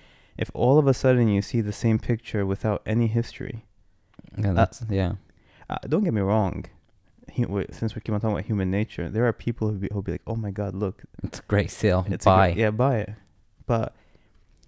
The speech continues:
Speaker 1: people at this stage who know enough to have a,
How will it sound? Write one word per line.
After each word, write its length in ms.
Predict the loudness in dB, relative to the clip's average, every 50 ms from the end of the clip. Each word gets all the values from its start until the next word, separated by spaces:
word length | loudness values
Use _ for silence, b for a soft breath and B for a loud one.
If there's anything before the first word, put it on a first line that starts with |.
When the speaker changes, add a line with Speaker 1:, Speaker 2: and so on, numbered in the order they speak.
| -20 -20 -14 -6
Speaker 1:
people 380 | -2 -2 -2 0 0 0 0 0
at 160 | 0 -4 -2
this 180 | 0 0 0 0
stage 460 | -2 -6 -4 -2 0 0 0 -2 -4 -6 -4
who 240 | -4 -2 -2 -4 -2
know 320 | -2 2 4 4 4 6
enough 340 | 4 4 4 4 2 0 -2 -4
to 60 | -6
have 360 | -4 -2 -2 -2 -2 -2 -2
a, 260 | -2 -2 0 0 -2